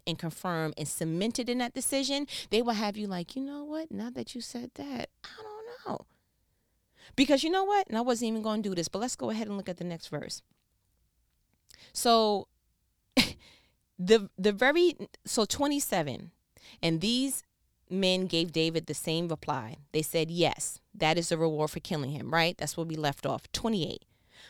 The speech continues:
But when David's oldest brother, Eliab, heard David talking to the men, he was angry. "What are you doing around here anyway?" he demanded. "Where are those few sheep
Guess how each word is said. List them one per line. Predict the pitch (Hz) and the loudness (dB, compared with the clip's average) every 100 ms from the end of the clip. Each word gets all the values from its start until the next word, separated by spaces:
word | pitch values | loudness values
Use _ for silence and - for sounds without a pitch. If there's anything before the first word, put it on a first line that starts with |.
| - | -2
But | 165 196 | 2 2
when | 196 | 2
David's | 190 233 240 233 | 4 4 4 -2
oldest | - 233 226 180 | 0 2 2 0
brother, | 196 220 185 - _ - | 0 0 0 -4 _ -6
Eliab, | 247 220 135 - _ _ _ _ _ | -2 0 -2 -4 _ _ _ _ _
heard | - 233 214 | 0 2 4
David | 185 208 214 - | 2 0 0 -4
talking | 208 208 202 | -2 -2 -2
to | 202 | -6
the | 190 175 | -2 0
men, | 220 220 | 0 0
he | 302 | 0
was | 208 165 | 0 -2
angry. | - 233 170 73 - _ _ _ _ | -2 -4 -4 -8 -12 _ _ _ _
"What | - 370 | 4 6
are | |
you | 415 | 6
doing | 240 247 | 4 2
around | 220 214 226 | 0 0 0
here | 208 - | 0 0
anyway?" | 170 185 - - 151 _ | 0 0 -4 -10 -14 _
he | - 180 | -6 -2
demanded. | 156 143 143 - - _ _ _ _ - | 0 0 -2 -8 -12 _ _ _ _ -12
"Where | 226 240 359 | -4 2 2
are | 403 | 2
those | 226 - | 2 0
few | - 233 240 | 0 0 0
sheep | - - 226 - | 2 2 0 -2